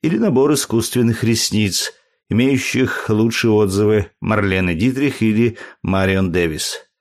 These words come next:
Недавно Фактор праздновал какой-то юбилей.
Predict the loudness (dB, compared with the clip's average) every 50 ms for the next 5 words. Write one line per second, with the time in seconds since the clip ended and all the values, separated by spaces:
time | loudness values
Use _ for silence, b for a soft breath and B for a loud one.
0 | _ _ _ _ _ _ _ _ _ _ _ -2 0 2 2 4 4 2 2 0
1 | 0 0 0 0 0 -2 -2 -4 -4 -2 0 2 2 4 2 2 2 2 2 2
2 | 2 0 0 -2 -2 0 2 2 2 2 2 0 2 2 2 0 0 0 -2 -2
3 | -4 -6 -8 -10 -12